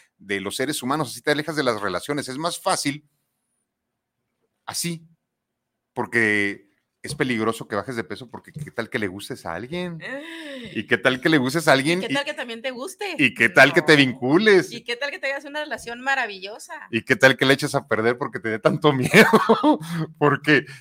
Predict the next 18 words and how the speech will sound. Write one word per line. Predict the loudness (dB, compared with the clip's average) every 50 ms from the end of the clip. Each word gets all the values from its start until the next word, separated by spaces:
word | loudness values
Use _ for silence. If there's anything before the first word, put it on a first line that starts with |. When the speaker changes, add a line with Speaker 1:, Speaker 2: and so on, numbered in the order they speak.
| _ _ _
Speaker 2:
Mejor | -14 -12 -12 -12 -12
no | -12 -14
bajes. | -14 -14 _ _ -20 _
Speaker 1:
porque | _ 0 4 6 6 6 6
no, | 6 4 4
Speaker 2:
<laughs> | 4 4 2 -2 2
Speaker 1:
porque | 2 2 4 4 4 4
no | 4 6
me | 6 6 6
la | 6 6
merezco, | 6 6 4 6 4 2 2 0 -2 0 0
porque, | -4 -4 -2 -2 0 0 0 0 -2 -6 _ _ _ _ _ _ _ _ _ _ _ _ _ _ _ _ _ _
porque | -10 -8 -6 -4
me | -2 2 2
va | 2
a |
hacer | 2 2 0 0 2
daño, | 4 4 4 4 4 4 2 2 2 0 -6 _